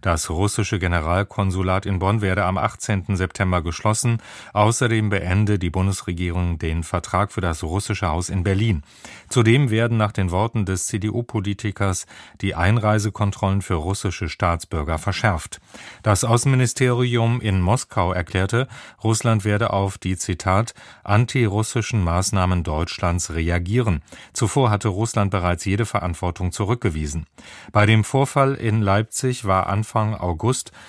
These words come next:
eine mit Sprengstoff präparierte Drohne im Sicherheitsbereich des Flughafens zwischen ukrainischen Frachtmaschinen entdeckt worden. Die Europäische Union und die nato sicherten Deutschland ihre Unterstützung zu.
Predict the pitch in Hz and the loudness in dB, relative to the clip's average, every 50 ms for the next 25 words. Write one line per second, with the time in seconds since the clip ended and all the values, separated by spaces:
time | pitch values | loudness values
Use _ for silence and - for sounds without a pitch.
0 | - - - - 101 98 101 101 101 95 92 90 90 90 - - - - - 95 | -20 -14 -6 0 2 4 4 4 4 4 4 2 2 0 -2 -4 -4 -2 0 2
1 | 101 113 - - - 104 98 98 95 - - - 90 - 98 87 82 90 95 95 | 2 2 0 -2 -2 -2 -2 -2 -2 -4 -4 -6 -2 -2 -2 -2 0 0 -2 -2
2 | - 92 80 - 80 85 90 101 110 117 120 117 123 117 - - - - - - | -2 -2 -2 -2 -2 0 0 2 2 4 4 2 0 -2 -4 -12 -20 -20 -14 -2
3 | - 117 104 101 87 113 131 - 123 104 95 95 92 - - 90 80 82 82 85 | 2 4 4 4 4 2 0 0 2 2 2 0 0 -2 -4 -2 -2 0 0 0
4 | 90 95 98 98 - - - 87 - - - 107 107 101 - - 101 98 98 95 | 2 0 0 -4 -6 -6 -6 -6 -6 -6 -4 -4 -4 -2 -2 0 0 2 0 0
5 | - - 101 101 104 - - - - - - - - - - 101 101 104 - 117 | -2 -2 -2 -2 -2 -4 -8 -16 -20 -20 -20 -16 -12 -6 -2 -2 0 0 0 -2
6 | 107 113 117 - - 117 87 87 92 92 98 101 - - 104 98 - - 113 117 | -2 -4 -4 -2 -2 -2 -2 0 0 0 0 0 0 0 -2 -2 0 0 -2 -2
7 | - - 113 95 85 - - - 95 87 92 98 92 87 - 92 87 - - - | -2 -2 -2 -2 -2 -2 -4 -4 -4 -2 -2 -2 -2 -2 -2 -4 -4 -4 -4 -2
8 | 85 82 82 80 80 73 - - - - - - - - - 104 110 107 104 104 | 0 0 0 0 -2 -4 -6 -10 -18 -20 -20 -20 -18 -6 -2 2 4 4 6 6
9 | 101 107 - - 113 113 - - 131 107 110 104 95 90 95 107 127 147 127 104 | 6 4 2 2 2 0 0 0 -2 -2 0 2 2 2 2 2 0 0 0 0
10 | 107 101 - - - 101 90 87 82 80 80 90 107 104 - 120 120 107 95 101 | 0 0 -2 -2 -2 0 0 0 0 2 2 2 2 0 0 0 -2 0 -2 -2
11 | - - 117 113 - 104 92 80 82 82 95 - - - 92 92 - 92 87 85 | -2 -2 -2 -2 -2 -2 -2 -2 -2 -2 -4 -2 -2 -2 -2 -2 -4 -4 -4 -4
12 | 98 101 98 110 101 - - 139 - - - 98 87 80 - - 104 85 | -2 -2 -2 -2 -2 -2 -4 -8 -6 -2 -2 -2 -2 -2 -2 -2 -2 -2